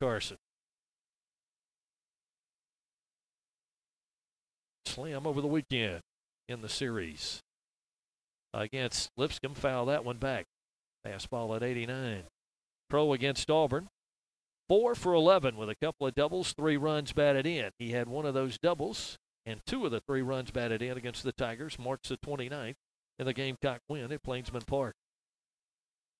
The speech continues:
Oh, what a job here by Barnett. Gets out of this, out of Cartersville, Georgia. Former Purple Hurricane from Cartersville High School. The oh one change sails outside. A ball, a strike to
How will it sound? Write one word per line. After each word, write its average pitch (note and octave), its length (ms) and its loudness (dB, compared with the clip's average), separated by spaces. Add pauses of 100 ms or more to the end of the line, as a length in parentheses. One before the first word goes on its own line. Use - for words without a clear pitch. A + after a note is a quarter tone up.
(880)
Oh, F2 100 -10
what A#2 180 -4
a - 80 -4
job A#2+ 260 -2
here C3+ 160 0
by A2+ 140 -2
Barnett. C3 480 2 (1120)
Gets C#3 220 -4
out C3+ 160 2
of B2 80 0
this, - 480 -2
out F#2+ 100 -4
of F2+ 140 -8
Cartersville, A3 640 2
Georgia. F3 440 4 (160)
Former E3+ 300 -4
Purple D#3+ 320 -2
Hurricane D3+ 580 2
from B2 120 -8
Cartersville D#3 560 2
High E3 160 -2
School. B2+ 360 -2 (720)
The F#2 140 -2
oh B2+ 100 2
one C3+ 320 0
change D#3 600 0 (140)
sails B2+ 320 6
outside. B2 760 0
A E2 60 -6
ball, C3+ 340 -2
a C#3+ 60 -4
strike C#3 340 -4
to A#2+ 80 -2